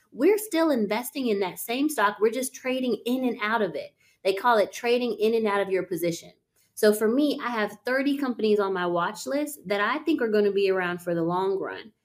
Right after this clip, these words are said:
And then those same thirty companies, I'm just trading in and out of my positions. So what that looks like is I may have Apple, and I may say, "You know what? Apple's gonna be around for a long time. It's going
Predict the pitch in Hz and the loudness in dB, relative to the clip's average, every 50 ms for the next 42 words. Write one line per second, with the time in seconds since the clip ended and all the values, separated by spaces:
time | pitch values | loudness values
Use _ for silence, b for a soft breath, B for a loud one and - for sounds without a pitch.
0 | _ _ _ _ - 185 196 202 202 220 226 220 202 - - 185 240 254 294 320 | _ _ _ _ -4 -2 -2 2 4 4 4 4 2 0 -2 -2 0 2 2 2
1 | 320 320 - 302 269 277 277 285 277 269 262 269 254 262 - 277 302 311 - 330 | 2 0 -2 -2 -2 0 0 0 -2 -2 -4 -4 -4 -4 -2 0 0 2 2 2
2 | 330 339 - - 247 285 311 320 302 - - 262 269 262 254 - - 226 233 240 | 0 0 0 -2 -2 0 0 0 -2 -2 -4 -4 -4 -2 -2 -2 -2 -2 -2 0
3 | 240 233 226 220 220 208 208 196 196 196 180 180 180 185 185 - - - - - | -2 0 0 0 0 0 0 -4 -4 -6 -6 -4 -4 -4 -4 -6 -12 -16 -18 -20
4 | - _ _ _ _ _ _ _ - - - 226 208 208 202 214 220 214 220 208 | -20 _ _ _ _ _ _ _ -14 -6 0 4 6 8 8 6 6 4 -2 -4
5 | - 214 247 262 262 254 - 247 226 226 226 - 202 196 190 190 196 190 190 190 | -4 -4 -6 -6 -6 -6 -6 -4 -4 -4 -2 -2 0 2 2 2 2 2 0 0
6 | 208 214 B B B B - 233 247 262 269 254 233 226 233 233 220 196 196 190 | -4 -12 B B B B -2 -2 0 0 0 0 0 2 0 0 -2 -4 -4 -2
7 | 185 185 185 180 185 - - 190 202 196 196 - - 180 170 165 165 - _ _ | 0 0 0 0 0 -2 0 0 2 2 0 -2 -2 -2 -2 -2 -4 -8 _ _
8 | _ _ _ _ _ _ _ _ _ _ _ _ _ - 220 220 214 214 220 226 | _ _ _ _ _ _ _ _ _ _ _ _ _ -4 0 2 2 4 4 4
9 | 226 226 220 - 208 196 196 202 226 233 240 233 240 247 240 - - 226 240 240 | 2 0 0 0 0 0 2 0 0 0 0 2 2 2 0 0 0 -2 -2 -2
10 | 247 240 233 - 214 208 202 190 190 185 180 180 180 175 180 185 180 175 160 160 | -2 -6 -2 0 0 0 2 2 0 0 2 2 0 0 0 -2 -4 -4 -2 -2
11 | 165 175 175 180 180 180 - 190 180 180 180 180 170 175 - 208 202 202 - - | 0 0 0 0 -2 -4 -6 -6 -4 -4 -4 -4 -4 -4 -2 -2 -2 -2 -4 -8
12 | 165 175 185 185 190 190 180 175 170 170 170 170 | -2 2 2 2 2 2 0 0 0 0 -2 -2